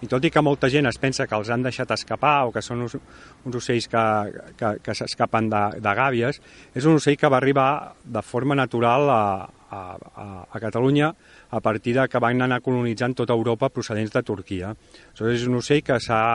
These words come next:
s'ha fet molt, molt comú a, a pobles i ciutats de, de tot el país i actualment, eh, es troba a tot arreu. Aleshores, és, és un ocell que respecte al colom té l'avantatge que nidifica en, en arbres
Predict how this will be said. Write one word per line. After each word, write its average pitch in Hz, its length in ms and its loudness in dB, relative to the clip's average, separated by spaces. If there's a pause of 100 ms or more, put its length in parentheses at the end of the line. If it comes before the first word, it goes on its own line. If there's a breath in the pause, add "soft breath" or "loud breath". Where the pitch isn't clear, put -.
(1000 soft breath)
s'ha 110 200 -4
fet 117 240 0
molt, 123 540 0
molt 139 300 2
comú 139 380 6
a, 120 100 2
a 110 160 -4
pobles 127 400 2
i 131 80 -4
ciutats 117 520 0
de, 139 120 2 (120)
de 104 180 -6
tot 110 180 -2
el 123 100 0
país 135 400 0 (460 soft breath)
i 120 80 -2
actualment, 117 400 2
eh, 117 240 -4
es - 260 -10
troba 120 220 2
a - 40 -6
tot 190 180 0
arreu. 101 360 -2 (220)
Aleshores, 120 320 0
és, 131 160 0 (100)
és 135 80 -2
un 151 120 6
ocell 160 360 4 (480 soft breath)
que 131 120 2
respecte 120 380 0
al 113 140 0
colom 156 320 2
té 147 140 2
l'avantatge 139 560 2
que 135 100 2
nidifica 127 640 0 (160)
en, 101 180 -2 (320)
en 120 160 2
arbres 143 460 0